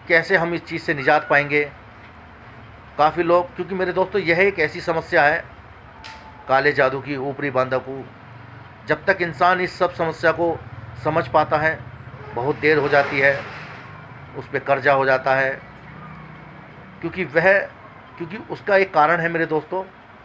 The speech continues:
मान लो उसे किसी, किसी भगत से काम कराया, उसने उसका काम शुरू करा। अब मान लो वो आधा ठीक होने को आया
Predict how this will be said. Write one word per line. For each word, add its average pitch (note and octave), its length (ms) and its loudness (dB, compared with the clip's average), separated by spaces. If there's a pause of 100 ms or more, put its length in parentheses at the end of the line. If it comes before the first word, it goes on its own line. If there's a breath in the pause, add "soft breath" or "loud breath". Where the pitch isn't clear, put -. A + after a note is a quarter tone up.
(840 loud breath)
मान C3 140 4
लो E3+ 80 2
उसे E3+ 160 -2
किसी, E3+ 380 -4
किसी D#3+ 260 -6
भगत C#3 220 -4
से D#3 140 0
काम D3 240 2
कराया, C#3+ 420 4 (880 loud breath)
उसने D3 220 -4
उसका D3+ 200 2
काम C#3+ 260 2
शुरू D3 180 -6
करा। C#3+ 340 4 (640)
अब D3+ 100 4
मान D#3 220 4
लो E3+ 100 4
वो E3+ 100 6
आधा D#3+ 260 6
ठीक D#3 260 -2
होने D3+ 200 0
को D3+ 100 -2
आया D#3 340 6